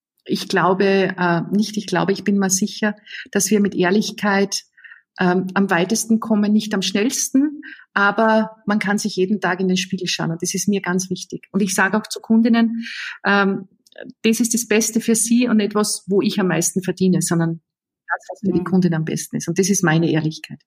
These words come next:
Speaker 2: Was für eine schöne Karte, äh, dann doch zum Abschluss. Und ich freue mich, Elisabeth, über unser ehrliches Gespräch, was wir beide gerade miteinander
Speaker 1: Ja.
Speaker 2: geführt haben und deine Offenheit,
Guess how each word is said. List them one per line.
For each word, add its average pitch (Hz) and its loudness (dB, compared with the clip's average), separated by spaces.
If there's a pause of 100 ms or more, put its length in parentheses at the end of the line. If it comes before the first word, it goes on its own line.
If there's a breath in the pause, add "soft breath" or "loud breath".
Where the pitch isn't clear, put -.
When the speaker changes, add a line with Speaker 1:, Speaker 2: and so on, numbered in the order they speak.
(1600 loud breath)
Speaker 2:
Was 196 -2
für 240 -2
eine 226 4
schöne 269 2
Karte, 233 0
äh, 226 2
dann 220 2
doch 226 -2
zum 208 -2
Abschluss. 226 -2
Und 247 -6
ich - -6
freue 233 0
mich, 262 0
Elisabeth, 226 0
über 220 0
unser 220 0
ehrliches 240 -2
Gespräch, 240 -4
was 214 -2
wir 277 0
beide 220 0
gerade 214 0
miteinander 220 0
Speaker 1:
Ja. - 0
Speaker 2:
geführt 233 -2
haben 214 0
und 208 0
deine 208 -4
Offenheit, 214 0